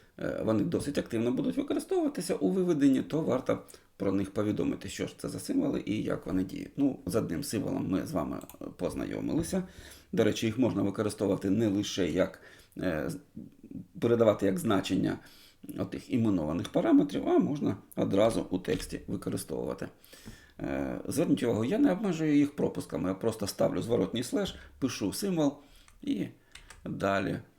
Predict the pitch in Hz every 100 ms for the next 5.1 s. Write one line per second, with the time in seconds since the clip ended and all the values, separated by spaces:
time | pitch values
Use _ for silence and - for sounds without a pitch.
0 | _ _ - - - - - - - 104
1 | - - 85 85 - - 78 - - -
2 | - - - - - 302 262 - - -
3 | - - 123 - 107 - - - - -
4 | _ _ - - - - - - 50 53